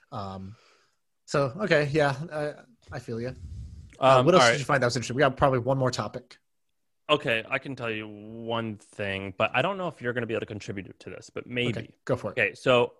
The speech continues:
Speaker 2: I saw these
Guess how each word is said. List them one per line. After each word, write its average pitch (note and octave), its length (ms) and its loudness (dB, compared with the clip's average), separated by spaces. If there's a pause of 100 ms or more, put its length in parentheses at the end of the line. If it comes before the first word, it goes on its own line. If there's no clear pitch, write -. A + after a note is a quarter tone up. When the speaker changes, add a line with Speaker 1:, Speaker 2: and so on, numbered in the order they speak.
(320)
Speaker 2:
I F3 680 2 (640)
saw E3+ 360 4
these C#3 500 -2